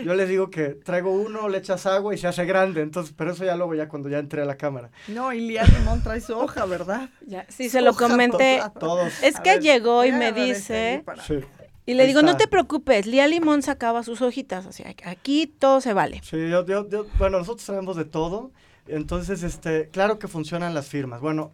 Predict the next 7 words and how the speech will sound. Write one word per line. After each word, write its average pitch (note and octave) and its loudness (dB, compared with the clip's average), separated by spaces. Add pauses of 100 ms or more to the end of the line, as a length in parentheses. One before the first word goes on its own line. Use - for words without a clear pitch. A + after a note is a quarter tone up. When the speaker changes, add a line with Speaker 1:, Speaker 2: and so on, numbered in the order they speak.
(100)
Speaker 1:
transitamos F#3 -6
a G3 -4
la D3+ -6
Cámara F3 -6
de D3 -4
Diputados C#3 -6 (580)
y D#3+ -2